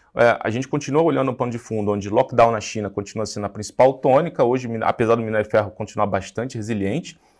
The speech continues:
mas sempre sem perder, pessoal, acho que é importante comentar isso, sem perder de vista, é, a dificuldade da oferta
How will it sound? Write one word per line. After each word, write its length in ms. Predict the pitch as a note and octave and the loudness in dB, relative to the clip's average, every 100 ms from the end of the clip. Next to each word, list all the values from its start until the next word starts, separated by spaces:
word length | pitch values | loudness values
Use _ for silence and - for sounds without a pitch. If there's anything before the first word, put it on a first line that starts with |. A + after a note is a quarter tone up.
| _ - | _ -2
mas 200 | A#2 - | 0 2
sempre 320 | D#3 E3 D#3+ | -2 -2 -6
sem 160 | F3 | -4
perder, 580 | E3+ E3 C#3 D#3+ D#3+ G#2+ | 0 0 2 4 4 4
pessoal, 320 | A#2 A2+ A2+ | 0 2 6
acho 100 | G#2+ | 6
que 60 | - | 4
é 20 | |
importante 360 | C3 A2+ C3+ - | -2 -2 -2 -2
comentar 320 | B2 G#2+ A#2 | -4 2 2
isso, 240 | E3+ - _ _ _ _ _ _ _ _ | 2 -2 _ _ _ _ _ _ _ _
sem 220 | - B2+ | -8 -4
perder 340 | C#3 B2+ G#2+ B2+ | 2 2 4 2
de 140 | A#2 | 0
vista, 460 | G2 C#3+ - G2+ - _ _ - | 0 -2 0 -4 -4 _ _ 2
é, 120 | G#2+ G#2+ G#2+ G#2+ G#2 - _ | 4 6 6 6 2 -4 _
a 80 | A2+ | 0
dificuldade 640 | A2+ - - A#2+ A2+ C3 | 0 -2 -2 2 4 4
da 80 | C#3+ | 2
oferta 840 | D3+ - - A#2+ B2+ - E3+ E3+ | 2 0 2 2 2 2 2 2